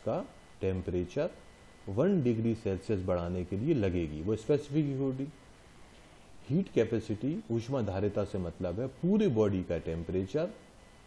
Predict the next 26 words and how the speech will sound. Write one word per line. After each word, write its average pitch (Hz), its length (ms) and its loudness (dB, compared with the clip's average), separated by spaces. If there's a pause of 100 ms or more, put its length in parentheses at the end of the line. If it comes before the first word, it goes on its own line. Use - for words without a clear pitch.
(380)
one 143 360 4
degree 113 300 4
Celsius 98 520 0
बढ़ाने 87 400 0
में 98 240 0 (840)
जो 131 220 4
कुछ 160 260 4
भी 180 220 4
heat 113 220 0
लगेगी 90 580 0 (260)
वो 117 160 8
उस 92 100 0
body 87 360 0
की 185 180 0 (100)
heat 110 220 -2
capacity 98 520 -4
कहलाएगी। 80 480 -2 (1200)
स्पेसिफिक 127 640 0
heat 180 240 0 (920)
body 107 320 4
के 127 140 2
mass 101 400 0
पे 113 100 4
depend 92 340 -2
नहीं 92 220 -4
करती, 82 360 -4